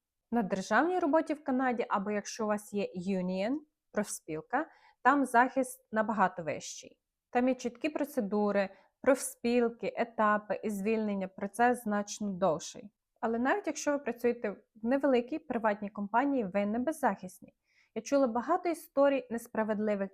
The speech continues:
звільнень, але біда в тому, що працівники нічого не роблять, окрім того, що жаліються один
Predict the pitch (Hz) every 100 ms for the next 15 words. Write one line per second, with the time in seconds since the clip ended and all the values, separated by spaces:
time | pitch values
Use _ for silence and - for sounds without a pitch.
0 | - 185 190 214 269 320 - - _ -
1 | 233 240 196 202 208 208 311 392 381 -
2 | 277 269 254 _ - 247 269 285 311 392
3 | 349 330 302 277 254 285 330 285 247 -
4 | 240 233 277 285 - 220 202 240 254 262
5 | 220 - - 202 220